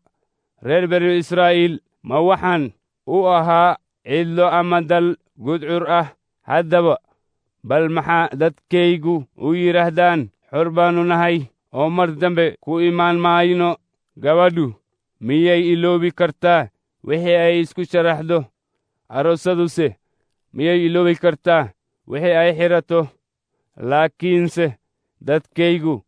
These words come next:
waxay iloobeen maalmo badan oo aan la tirin karin. Sidee baad jidkaaga u hagaajisaa markaad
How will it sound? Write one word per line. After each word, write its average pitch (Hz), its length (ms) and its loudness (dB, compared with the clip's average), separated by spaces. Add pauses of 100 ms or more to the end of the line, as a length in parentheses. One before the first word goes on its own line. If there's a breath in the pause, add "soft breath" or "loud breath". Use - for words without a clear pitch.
(340)
waxay 160 420 -2
iloobeen 175 600 0 (420)
maalmo 165 440 0
badan 170 360 0 (420)
oo 139 120 -4
aan 170 220 0
la 170 80 0
tirin 165 360 -4
karin. 170 380 0 (960)
Sidee 165 420 0
baad 160 320 2 (360)
jidkaaga 165 720 0 (300)
u 131 160 -6
hagaajisaa 170 880 2 (580)
markaad 165 520 0